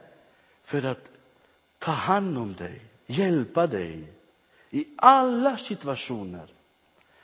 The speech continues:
Och det är den här pingstdagen vi, vi, vi tar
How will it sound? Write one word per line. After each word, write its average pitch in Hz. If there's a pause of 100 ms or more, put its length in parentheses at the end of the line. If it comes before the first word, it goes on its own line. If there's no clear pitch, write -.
(100)
Och -
det 175
är 185
den 208
här 240
pingstdagen 156
vi, 147 (100)
vi, 175
vi 170
tar 196